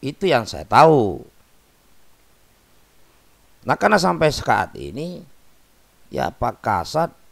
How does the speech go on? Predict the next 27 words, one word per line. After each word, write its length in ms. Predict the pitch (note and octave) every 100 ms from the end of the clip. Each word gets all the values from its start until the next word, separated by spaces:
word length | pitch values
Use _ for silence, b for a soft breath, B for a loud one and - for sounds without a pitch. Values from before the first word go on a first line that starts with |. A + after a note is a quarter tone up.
| -
Jenderal 400 | G#2 G#2+ G#2+ A2
T 160 | - A2
N 80 |
I 80 | A2
Dudung 160 | G#2 G#2+
Abdul 240 | - G2
Rahman, 480 | A2+ G2 C3 G3 -
santai 640 | - C#3+ G#2+ F#2+ - F3+
saya 80 | F#3
lihat, 240 | G3 G#3 D#3+
nggak 260 | D#3+ D#3+ C#3 A2+
ada 160 | E3
itu, 320 | F3 G3 F3 D3 - - - - - _ -
oh, 320 | - A#2 B2+ A#2+
niat 320 | C#3 D3 -
untuk 400 | C#3+ C3 D3 C#3
melaporkan. 800 | D3 D#3 G#3+ A3 - - F#3 E3 _ _ _ - _ _ - - _ _ _ _ _ _
Tapi 240 | C#3+ D3 D#3+
kenapa 400 | F#3+ G#3+ F#3+ B2+
Habib 320 | G#2+ F#2 G#2 B2+
Hussein 240 | A#2+ C3+
Syihab 320 | C3+ - D#3+ - A3+ - - _ _ _ _ _ _ - - -
melaporkan 640 | B2 D3 D3 E3 E3+ D#3
Habib 240 | E3 D#3 D#3+
Bahar 240 | E3 E3
bin 160 | E3+ F3+
Smith? 400 | - B3 B3